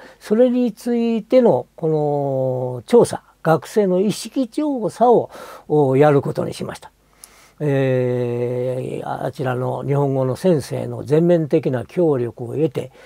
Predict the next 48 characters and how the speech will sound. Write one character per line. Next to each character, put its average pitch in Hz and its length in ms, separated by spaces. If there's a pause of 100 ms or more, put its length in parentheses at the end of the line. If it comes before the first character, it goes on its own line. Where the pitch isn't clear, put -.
(180)
そ - 200
の 147 100
結 - 320
果 180 160
を 170 100
持 175 140
っ 196 80
て - 180
帰 196 100
っ 139 160
て、 - 300 (480)
え 147 160
ー、 135 60
日 160 100
本 160 220
人 139 260
に 226 120
も 165 360
今、 131 600
中 - 180
国 113 160 (1000)
の 151 220 (200)
延 127 120 (100)
辺 156 200
大 151 240
学 - 200
の 50 120
学 160 420
生 220 360
は、 202 200 (420)
日 185 200
本 233 360
に 220 280
つ 220 200
い 214 200
て 240 100
は 196 160
こ 262 360
う 302 80
い 262 80
う 262 200
考 196 420 (140)
え 170 140
を 175 160
し - 100
て - 160
い 127 100
る 113 140